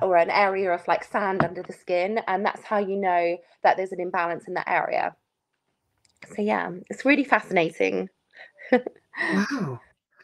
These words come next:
Speaker 2: You wouldn't think that your feet could tell you about your whole body. That's so interesting.
Speaker 1: I know. It's absolutely mad, isn't it? <laughs>
Speaker 2: It is.
Speaker 1: But that's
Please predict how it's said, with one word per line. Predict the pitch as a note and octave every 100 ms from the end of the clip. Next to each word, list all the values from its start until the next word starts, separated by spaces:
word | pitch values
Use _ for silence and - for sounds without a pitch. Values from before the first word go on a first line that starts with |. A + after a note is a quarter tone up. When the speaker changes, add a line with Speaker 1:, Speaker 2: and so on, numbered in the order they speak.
| _
Speaker 2:
You | C4 D4+
wouldn't | F#4+ F#4+ B4+
think | G#4+ -
that | D#4+ G#3
your | A3
feet | - D4+ C4+
could | C4 G3+
tell | B3+ B3
you | A#3+
about | G#3+ G#3
your | G#3
whole | F#3 A3+ G3
body. | G3 A3+ C4 D3+
That's | E3+ F#3
so | D#4 D4
interesting. | B3 - B3+ G3+ D3 G3+ -
Speaker 1:
I |
know. | C4 A3+ G#3+ G#3 G#3 -
It's | G#3+ B3
absolutely | D#4 D#4+ - C#4+ C#4
mad, | C#4 G3+ F3+
isn't | A3 G3+
it? | D3+ D4+ - - -
<laughs> | G4+ - E5 C#4 D4 _ _ - -
Speaker 2:
It | C#4 D#4
is. | F#4+ A#3+ D#3
Speaker 1:
But | -
that's | F4+